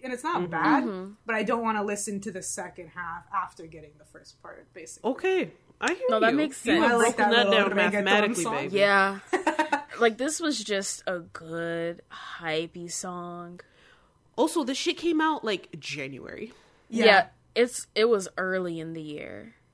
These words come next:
Speaker 2: So early.
Speaker 3: But
Speaker 1: Yeah, so, yeah.
Speaker 3: like, it's, yeah, I won't fight you on that one.
Speaker 2: No, I won't.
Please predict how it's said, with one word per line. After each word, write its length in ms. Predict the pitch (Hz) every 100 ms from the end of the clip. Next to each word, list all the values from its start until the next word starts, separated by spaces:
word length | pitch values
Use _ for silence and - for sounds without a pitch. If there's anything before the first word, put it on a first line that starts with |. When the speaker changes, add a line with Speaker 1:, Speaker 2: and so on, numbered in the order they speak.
| _ _ _ _
Speaker 2:
So 500 | - - - 170 165
early. 440 | - 143 - 101 202 _ _ _ _ _ _ -
Speaker 3:
But 440 | 220 233 294 294 - - - _ -
Speaker 1:
Yeah, 180 | 196
so, 380 | 175 240 185 170 - _ _ _ _
yeah. 140 | 170 160
Speaker 3:
like, 440 | - 269 269 262 -
it's, 760 | 320 - - - - - - - - _ _ _ _ _ _ _ _ _ _ _ _ _ _ _ _ _ _ _ _ _ -
yeah, 140 | 392
I 80 | 427
won't 160 | 427 262
fight 280 | 185 175 -
you 100 | 180
on 160 | 180
that 240 | 175 180 -
one. 180 | 254 269 _ _ _ _ _ _ _ _ _ _ _ - 440
Speaker 2:
No, 200 | 196 139 _ _ _ -
I 100 | 285
won't. 300 | 349 180 165